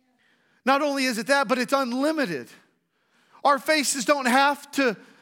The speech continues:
fade away. We don't have to no longer be radiant. And what else I love about it, it's everywhere. You're not limited to a certain place that you have to go and meet,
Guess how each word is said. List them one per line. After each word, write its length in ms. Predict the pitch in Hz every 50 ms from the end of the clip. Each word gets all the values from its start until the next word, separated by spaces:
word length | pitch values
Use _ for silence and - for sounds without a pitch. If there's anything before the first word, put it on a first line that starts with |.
| _ _
fade 380 | _ - - - 247 262 254 233
away. 480 | 226 226 240 247 240 220 180 151 139 127 - _ _ _ _ _ _ _ _ _ _ _ - - -
We 100 | 262 302
don't 200 | 302 302 269 247
have 260 | 262 320 285 277 -
to 100 | - 392
no 240 | 349 277 277 277 277
longer 380 | 277 269 269 277 269 220 233 233
be 160 | 226 233 220
radiant. 840 | 208 233 254 269 254 196 202 175 160 165 156 - _ - - - - _ _ _ _ _ _ _ _ _ _ _ _ _ _ _ _ _ _ _ _ _ _ _ _ _
And 120 | - 190 196
what 100 | 214 240
else 220 | 233 214 - -
I 40 | 233
love 220 | 208 208 226 196
about 240 | 214 185 214 226 214
it, 100 | 208 185
it's 220 | 196 190 190 -
everywhere. 560 | 208 214 165 - 170 151 139 156 156 143 147 - _ _ _ _ _ _ _ _ _ _ _ _ _ _ _ _ _ _ _ _ _ _ _ _ _ _ _ _ _ _ _
You're 120 | - 202 220
not 180 | 214 214 202
limited 440 | 196 208 220 208 208 175 180 175 180
to 100 | - 185
a 60 | 165
certain 340 | - - 214 202 196 196 170
place 300 | - - 202 185 175 -
that 140 | 180 170 -
you 40 | 185
have 100 | 175 -
to 80 | 190
go 280 | 165 147 190 190 180 180
and 120 | 170 170
meet, 160 | 175 185 165